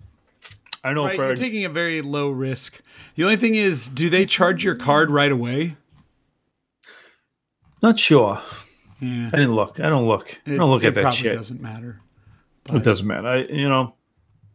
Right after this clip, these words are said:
Speaker 1: um, high hopes for that game, <laughs> Fred. I don't know why, but, uh, everything
Speaker 2: Boy,
Speaker 1: I see,
Speaker 2: you and me both.
Speaker 1: I
Speaker 2: I have
Speaker 1: seem to,
Speaker 2: no idea why.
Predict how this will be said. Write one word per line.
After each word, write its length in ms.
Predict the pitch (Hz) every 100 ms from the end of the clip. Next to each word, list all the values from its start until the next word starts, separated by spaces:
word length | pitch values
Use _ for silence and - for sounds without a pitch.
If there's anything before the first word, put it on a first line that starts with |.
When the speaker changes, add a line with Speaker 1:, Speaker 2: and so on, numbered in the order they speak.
| _ -
Speaker 1:
um, 480 | 139 139 143 131 104 _ _ _ _ _ _ _ _ _ _ _
high 160 | 151 143
hopes 280 | 131 123 -
for 120 | 113
that 160 | 101 95
game, 200 | 117 -
<laughs> 0 |
Fred. 480 | - - 147 - - _ -
I 40 | 131
don't 80 |
know 120 | 120 113
why, 360 | 110 98 92 - _ _ - - _ _ _
but, 140 | 107 101
uh, 320 | 98 98 98
everything 300 | 110 143 160
Speaker 2:
Boy, 80 | 151
Speaker 1:
I 60 | 135
see, 280 | - 170 160
Speaker 2:
you 140 | 135
and 80 | 165
me 120 | 170
both. 260 | 151 170 156
Speaker 1:
I 100 | 165
Speaker 2:
I 20 |
have 80 | 185
Speaker 1:
seem 280 | - 190 160
to, 100 | 143
Speaker 2:
no 220 | 147 156 156
idea 360 | 151 147 151
why. 260 | 147 143